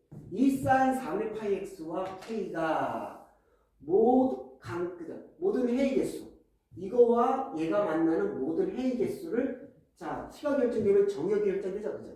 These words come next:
그 정의역 안에서 만나는 회의 개수를 에프티로 한다. T값에 따라서 달라지니까 에프티로 한 거예요. 근데 그 에프티가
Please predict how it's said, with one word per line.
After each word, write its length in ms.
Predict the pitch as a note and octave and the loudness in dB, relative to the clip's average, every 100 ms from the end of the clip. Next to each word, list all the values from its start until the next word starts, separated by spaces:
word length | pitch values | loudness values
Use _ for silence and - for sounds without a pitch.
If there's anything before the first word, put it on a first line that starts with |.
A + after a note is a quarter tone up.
| - _ _ _ | -20 _ _ _
그 280 | - B3 B3+ | -6 -4 -2
정의역 520 | F#3 F#3+ A3 A#3 A3 | -2 0 2 4 2
안에서 440 | - D#3 F3+ G#3+ G#3 | 0 -2 -2 -2 -4
만나는 920 | C3 D3 E3 E3 E3 C#3 - - - - _ _ C4+ | -4 -2 0 0 2 4 2 -2 -10 -18 _ _ 2
회의 240 | C#4 C4 | 4 4
개수를 800 | G3+ - - D#3+ C4+ - - - | 0 -2 -4 2 2 2 -4 -14
에프티로 440 | - - - A3 G#3+ | -18 -18 -16 -12 -10
한다. 260 | - - - _ _ _ _ _ _ _ _ | -10 -12 -16 _ _ _ _ _ _ _ _
T값에 420 | - - C#4+ B3 A3 | -16 -2 2 2 0
따라서 320 | G3 F#3 F3+ | -2 -2 -4
달라지니까 580 | - - D#3+ - C#3+ - | -4 -4 -2 -2 -2 -6
에프티로 460 | - - - G#3+ | -10 -14 -10 -6
한 180 | C3+ - | -4 -4
거예요. 360 | - - - - _ _ _ - | -6 -10 -12 -18 _ _ _ 2
근데 260 | D4+ D#4 | 6 8
그 140 | C#4 - | 6 4
에프티가 1000 | - - - C#4 A#3 G3+ - - - | 2 -4 0 2 4 4 0 -8 -16